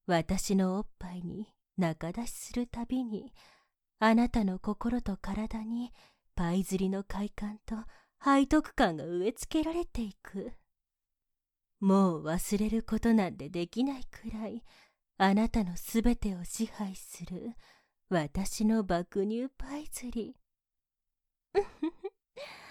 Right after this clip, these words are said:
来月の業績が楽しみですね。またしっかり働いてください。そうそう。もし貯金がなくなっても、変なところでお金は借りないでくださいね。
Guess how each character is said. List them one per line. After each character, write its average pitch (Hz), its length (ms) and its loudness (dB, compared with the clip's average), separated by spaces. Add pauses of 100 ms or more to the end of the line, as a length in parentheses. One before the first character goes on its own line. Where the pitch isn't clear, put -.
(400)
来 202 320 6
月 208 300 2
の 156 140 -4
業 160 220 0
績 233 400 0
が 247 120 4
楽 247 280 4
し 339 200 0
み 330 100 0
で 262 120 -2
す - 180 -6
ね。 277 480 -8 (640)
ま 190 200 4
た 226 200 0
し - 220 0
っ 233 60 -6 (160)
か 233 140 0
り 285 140 0
働 196 520 -4
い 302 40 -6
て 311 120 -2
く - 140 -6
だ 302 140 -4
さ - 180 -10 (140)
い。 403 160 -16 (1400)
そ - 260 -4
う 262 200 -2
そ 240 480 -4
う。 - 40 -12 (640)
も 202 240 4
し - 180 0
貯 208 220 2
金 202 240 4
が 220 120 6
な 220 140 4
く 233 140 2
な 240 140 2
っ - 20 -8
て 240 240 -4
も、 202 260 -4 (440)
変 208 280 6
な 180 140 0
と 156 180 -8
こ 202 140 -6
ろ 214 140 -4
で - 320 -8 (260)
お 175 140 2
金 202 280 4
は 240 140 0
借 226 260 2
り 226 60 6
な 269 120 4
い 339 60 -4
で 285 100 2
く 214 140 -2
だ 190 120 0
さ 233 200 0
い 226 100 0
ね。 226 360 -8